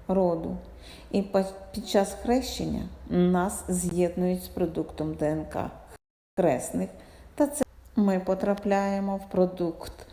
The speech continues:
Д Н К громади і стаємо подібними один до одного, бо зникає індивідуальність та зв'язок з Творцем. Тому вісім законів життя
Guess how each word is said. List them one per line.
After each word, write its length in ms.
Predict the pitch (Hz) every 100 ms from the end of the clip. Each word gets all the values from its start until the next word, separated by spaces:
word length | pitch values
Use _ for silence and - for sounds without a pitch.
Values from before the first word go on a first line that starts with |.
| - 175
Д 200 | 165 165
Н 200 | 165 160
К 300 | 170 170 180 185
громади 560 | 196 208 180 156 139 - - -
і 100 | 180
стаємо 720 | 180 - 160 156 151 180 190 -
подібними 680 | 196 170 165 170 175 180 185 -
один 380 | 180 185 196
до 160 | 190 220
одного, 580 | 220 208 185 165 165 95 - - - - - 185
бо 360 | 175 175 170 -
зникає 760 | 190 185 175 - 170 175 180 -
індивідуальність 1300 | 240 214 190 180 170 175 170 151 151 175 190 - - -
та 160 | - 202
зв'язок 540 | 180 156 156 151 151
з 40 | -
Творцем. 540 | - 180 - 202 151 - - - - - - - - - -
Тому 540 | - 214 185 175 - -
вісім 540 | 180 175 175 - 175
законів 600 | 165 160 - 165 160 160
життя 600 | 156 156 - - 147 185